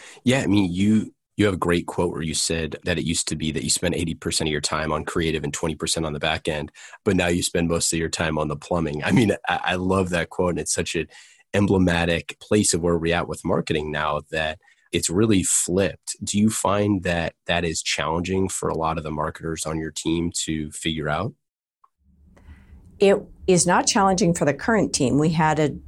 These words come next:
Speaker 2: fairly significant turnover in skills because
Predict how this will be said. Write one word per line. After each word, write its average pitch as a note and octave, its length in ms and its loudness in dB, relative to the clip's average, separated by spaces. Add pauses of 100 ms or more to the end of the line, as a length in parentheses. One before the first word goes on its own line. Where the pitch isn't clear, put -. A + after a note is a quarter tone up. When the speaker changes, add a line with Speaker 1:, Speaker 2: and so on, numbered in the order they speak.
(200)
Speaker 2:
fairly F#3 540 6
significant E3+ 720 2
turnover D#3+ 560 2
in D3 260 0
skills D3+ 720 4
because E3 560 2